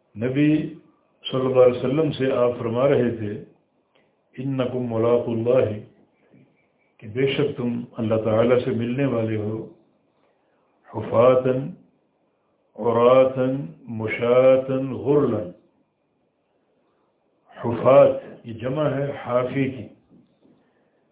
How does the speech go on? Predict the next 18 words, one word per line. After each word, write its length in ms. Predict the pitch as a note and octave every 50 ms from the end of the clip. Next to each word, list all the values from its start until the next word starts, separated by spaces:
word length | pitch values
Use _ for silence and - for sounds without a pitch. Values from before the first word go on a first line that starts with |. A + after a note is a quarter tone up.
| _ _ _ _
جس 100 | A2 A2 G#2 -
کا 100 | - A#2
معنی 320 | A2+ A#2+ B2+ C3 C#3 D3 D3 C3
ننگے 440 | A#2+ A#2+ B2 C3 B2+ C3 B2+ B2+ -
پاؤں۔ 240 | A2+ G#2+ G#2 - - - - _ _ _ _ _ _ _ _ _ _ _ _ _ _ _ _ _ _ _ _ _ _ _ _ _ _ _ _ _ _ _ _ _ _
عرات 580 | - G2 G#2+ A2+ A#2 A#2+ B2+ C3+ C#3 C#3 C3+ - - - - - - _ _ _ _ -
یہ 80 | A#2
جمع 320 | G#2+ - A#2+ C3 C3+ C#3+ C3+
ہے 160 | C3 C#3+ C#3+
عاری 580 | B2+ - - C3 B2+ C3 C#3 C#3 C#3 C#3 -
کی، 140 | - - G#2 - - _ _ _ _ _ _ _ _ _ _ _ _ _ _ _ _ _ _ _ _ _ _ _ _ _
جس 120 | A2 A2 G2+ - -
کا 80 | B2+
معنی 320 | A#2+ B2 B2+ C3+ C3+ C#3 B2+
ننگے 340 | A#2+ B2+ B2 B2+ B2+ B2+ B2
بدن۔ 460 | - A#2 A#2 A2+ A#2 A2+ G2 F2+ - - _ _ _ _ _ _ _ _ _ _ _ _ _ _ _ _ _ _ _ _ _ _ _ _ _ _ _ _ _ _ _ _ _ _ _ _ _ _ _
اور 120 | - B2+ A2
مشات 720 | A2 G#2+ G#2+ A2+ - - D#3+ D#3+ A#2+ C3 C#3 C#3 C#3+